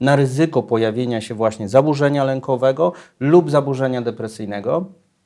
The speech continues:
A przez to, że uzo-, uzyska wgląd w siebie, to powie: „Słuchaj, ja byłem,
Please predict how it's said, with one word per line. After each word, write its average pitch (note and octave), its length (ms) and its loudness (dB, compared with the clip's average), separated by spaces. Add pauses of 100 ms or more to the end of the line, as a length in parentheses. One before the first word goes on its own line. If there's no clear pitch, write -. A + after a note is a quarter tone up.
(720)
A B2 100 2
przez D3+ 280 2
to, B2 120 0
że A2+ 100 0
uzo-, A2+ 520 0
uzyska B2+ 460 0
wgląd A#2 500 0
w - 80 -12
siebie, A2+ 440 -2 (520)
to B2 120 -2
powie: A#2 400 2 (100)
„Słuchaj, - 220 -10
ja D3+ 200 4
byłem, B2 500 4